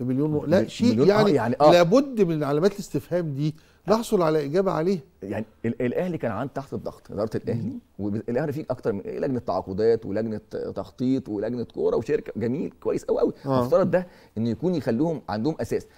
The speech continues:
Speaker 2: الأهلي في آخر فتراته كان عنده مشكلة إن الصفقات اللي بيجيبها بي-، بي-، بي-، بيدفع فيها فلوس كتير وما بتتقد-، ما بتقدمش المردود
Speaker 1: ما ده السؤال
Speaker 2: أو ده.
Speaker 1: بقى،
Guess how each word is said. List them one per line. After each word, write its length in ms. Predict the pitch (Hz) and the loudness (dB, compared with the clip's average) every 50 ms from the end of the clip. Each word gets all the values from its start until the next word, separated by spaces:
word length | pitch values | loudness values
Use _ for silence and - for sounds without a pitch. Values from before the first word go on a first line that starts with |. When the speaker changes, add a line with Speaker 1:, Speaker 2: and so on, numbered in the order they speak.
| _ - - - | _ -20 -12 -2
Speaker 2:
الأهلي 200 | - 131 175 190 | 0 2 2 2
في 80 | 180 226 | 2 -2
آخر 160 | 185 190 160 | -4 -6 -6
فتراته 380 | 151 120 - - 131 - - - | -8 -6 -2 -2 -2 -2 -2 -2
كان 120 | - 113 | -2 -2
عنده 320 | 98 120 165 160 143 127 - - - _ - 98 | -2 -2 -2 -2 -4 -4 -6 -8 -16 _ -8 -8
مشكلة 320 | 104 107 - - 151 165 | -6 -6 -4 -2 -2 0
إن 100 | 170 156 | 0 -2
الصفقات 320 | 123 - 104 107 143 - | -4 -8 -10 -10 -8 -4
اللي 100 | 156 127 | -4 -4
بيجيبها 200 | 113 - 151 165 | -2 -2 -4 -4
بي-، 140 | 131 110 104 - | -4 -4 -6 -4
بي-، 140 | 95 101 101 - 95 95 - | -4 -4 -4 -4 -6 -8 -8
بي-، 100 | 98 - - | -10 -8 -6
بيدفع 300 | 98 101 127 139 - 135 | -4 -4 -4 -4 -4 -6
فيها 120 | - 170 | -8 -8
فلوس 160 | 147 147 160 - | -8 -8 -8 -8
كتير 360 | 131 120 143 - 427 381 - - _ _ _ _ _ _ _ _ _ _ _ _ _ - | -8 -6 -2 -2 -2 -2 -2 -6 _ _ _ _ _ _ _ _ _ _ _ _ _ -6
وما 140 | 110 120 123 | -4 -4 -4
بتتقد-، 420 | - - - - - 107 95 - - | -6 -8 -10 -8 -6 -6 -6 -6 -4
ما 80 | - 101 | -4 -4
بتقدمش 640 | 98 110 98 - - 104 95 131 170 - - - | -4 -4 -4 -4 -4 -2 -2 -2 -2 -4 -4 -4
المردود 420 | 147 131 120 113 107 104 104 135 165 | -2 0 0 0 -2 -2 0 0 2
Speaker 1:
ما 60 | - | 2
ده 120 | 156 160 185 | 2 2 0
السؤال 240 | - - - 127 131 | 0 0 2 4 4
Speaker 2:
أو 100 | 135 131 | 4 6
ده. 140 | 117 - | 6 4
Speaker 1:
بقى، 100 | 123 - | 4 2